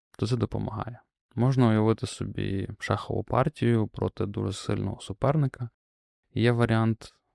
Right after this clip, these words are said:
жалітися, що ти програєш, що це все несправедливо, бо він досвідченіший, сильніший, розумніший.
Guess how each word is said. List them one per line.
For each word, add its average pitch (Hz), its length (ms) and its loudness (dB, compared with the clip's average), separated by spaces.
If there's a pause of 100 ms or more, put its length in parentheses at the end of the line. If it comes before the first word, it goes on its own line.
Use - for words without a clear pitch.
(160)
жалітися, 107 840 -2
що - 180 -12
ти - 120 -10
програєш, 117 840 -2
що - 140 -12
це - 140 -10
все - 180 -8
несправедливо, 110 1000 0
бо 101 180 -4
він 104 160 -4
досвідченіший, 110 800 -2
сильніший, - 600 -2
розумніший. 113 600 -4